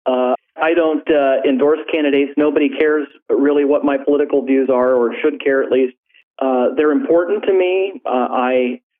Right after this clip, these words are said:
try to be as informed a voter as I can be as, uh, a freedom-loving American. Um, and I'm not gunning for Donald Trump, uh, as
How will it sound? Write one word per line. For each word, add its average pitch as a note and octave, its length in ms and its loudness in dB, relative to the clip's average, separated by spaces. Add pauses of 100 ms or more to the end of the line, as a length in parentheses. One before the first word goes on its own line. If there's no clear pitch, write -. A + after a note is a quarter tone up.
try D#3 180 0
to C#3+ 140 -2
be D3 260 2
as C3+ 120 2 (120)
informed C#3 440 0
a - 40 2
voter C3+ 340 0
as A#2+ 60 -4
I A#2 140 0
can C#3 360 -2 (120)
be E3 360 2
as, A#2 280 0 (280)
uh, A2+ 440 -2
a A#2 60 -6 (140)
freedom-loving C#3 580 0
American. B2 560 0 (560)
Um, D3+ 500 -2 (340)
and D#3 140 0
I'm E3 120 -2
not G3 320 -2
gunning C3+ 600 0
for C#3 100 0
Donald B2+ 400 0
Trump, B2 340 0 (240)
uh, B2 220 0 (360)
as C3 220 2